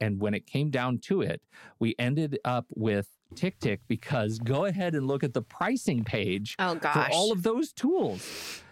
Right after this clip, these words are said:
Speaker 1: It, it's
Speaker 2: It's
Speaker 1: ridiculous. They're
Speaker 2: so
Speaker 1: not
Speaker 2: cheap.
Speaker 1: designed for people like us, like, people, like,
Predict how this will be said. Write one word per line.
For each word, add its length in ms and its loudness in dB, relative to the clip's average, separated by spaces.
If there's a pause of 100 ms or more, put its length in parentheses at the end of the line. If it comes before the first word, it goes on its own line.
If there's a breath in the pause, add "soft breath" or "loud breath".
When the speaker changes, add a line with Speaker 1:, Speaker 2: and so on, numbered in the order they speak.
(140)
Speaker 1:
It, 280 -4
it's 220 0
Speaker 2:
It's 40 2
Speaker 1:
ridiculous. 320 2
They're 80 2
Speaker 2:
so 160 4
Speaker 1:
not 80 2
Speaker 2:
cheap. 140 2
Speaker 1:
designed 520 2 (240)
for 140 0
people 400 -2
like 240 -2
us, 520 -2
like, 260 0
people, 500 -2
like, 260 -2